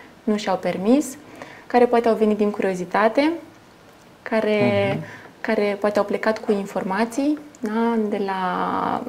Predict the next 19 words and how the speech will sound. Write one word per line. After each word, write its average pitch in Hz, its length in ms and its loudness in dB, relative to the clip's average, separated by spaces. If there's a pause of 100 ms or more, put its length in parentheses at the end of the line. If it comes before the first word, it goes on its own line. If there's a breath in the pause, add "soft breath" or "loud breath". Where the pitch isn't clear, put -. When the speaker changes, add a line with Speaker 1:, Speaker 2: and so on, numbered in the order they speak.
Speaker 1:
diverse 196 540 -2
specialități 185 640 -6
medicale. 226 360 -2
Au 202 60 0
fost 196 220 -8
extrem 190 300 -8 (120)
de 180 120 -6
mulți, 185 360 -8
uh, 175 60 2 (160)
medici 214 260 0
din 185 140 -4
toate 220 340 0
specialitățile 240 920 -2 (540 loud breath)
care 202 120 -6
au 185 60 -4
oferit 190 360 -6
consultații, 214 840 -2
consiliere, 226 920 2 (420 loud breath)
uh, - 100 -2